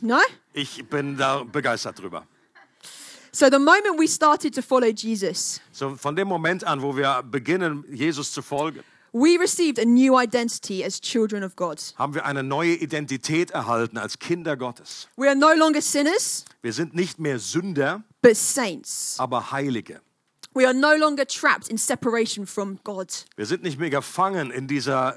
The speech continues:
Speaker 2: Trennung von Gott,
Speaker 1: but we're brought into a brand new connection with the Father.
Speaker 2: sondern sind in eine ganz neue Verbindung zum Vater getreten.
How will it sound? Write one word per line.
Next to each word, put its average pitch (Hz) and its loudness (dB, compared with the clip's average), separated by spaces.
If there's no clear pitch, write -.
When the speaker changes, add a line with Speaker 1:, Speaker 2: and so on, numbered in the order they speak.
Speaker 2:
Trennung 160 -4
von 120 -8
Gott, - -12
Speaker 1:
but 240 2
we're 262 4
brought 302 -2
into 254 0
a 240 6
brand 277 0
new 254 6
connection 233 -4
with 196 -6
the 202 -10
Father. 175 -6
Speaker 2:
sondern 117 -8
sind 135 -6
in 135 -6
eine 131 -6
ganz 147 -2
neue 139 -2
Verbindung 135 -4
zum 117 -10
Vater 113 -8
getreten. - -16